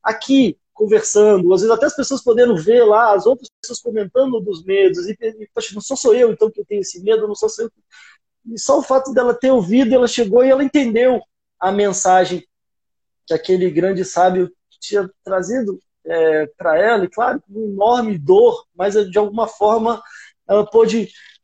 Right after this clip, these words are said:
ouvindo aquelas histórias e compartilhando com aquelas famílias, é, de alguma forma ter aquela dor, aquele, aquele sofrimento acolhido e até os vínculos que ela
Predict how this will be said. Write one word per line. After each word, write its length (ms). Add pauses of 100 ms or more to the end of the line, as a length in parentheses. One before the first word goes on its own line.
(100)
ouvindo 400
aquelas 300
histórias 460
e 60
compartilhando 800
com 80
aquelas 360
famílias, 760 (1120)
é, 520 (1040)
de 120
alguma 300
forma 300
ter 180
aquela 380
dor, 400
aquele, 280
aquele 360
sofrimento 580
acolhido 720
e 80
até 340
os 380
vínculos 560
que 160
ela 360